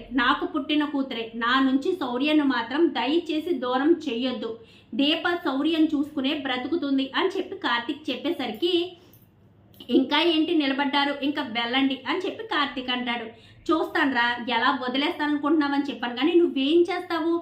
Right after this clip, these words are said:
శౌర్య నా కూతురని నేనే చెప్తున్నప్పుడు నీకు ఇంట్లో ఉండవలసిన అవసరం ఏంది? నువ్వు మీ అమ్మ ఇద్దరు ఇంట్లోంచి బయటకు వెళ్తే బాగుంటుంది" అని చెప్పాను కానీ, "అది బావా" అని చెప్పనేసరికి, "మాట్లాడొద్దని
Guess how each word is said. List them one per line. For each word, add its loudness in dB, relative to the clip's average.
శౌర్య 2
నా 2
కూతురని 2
నేనే 0
చెప్తున్నప్పుడు 0
నీకు 6
ఇంట్లో 4
ఉండవలసిన 0
అవసరం -2
ఏంది? 4
నువ్వు 0
మీ 6
అమ్మ -2
ఇద్దరు 0
ఇంట్లోంచి -2
బయటకు 0
వెళ్తే -2
బాగుంటుంది" 2
అని 4
చెప్పాను -4
కానీ, 0
"అది 2
బావా" 2
అని 4
చెప్పనేసరికి, -2
"మాట్లాడొద్దని 2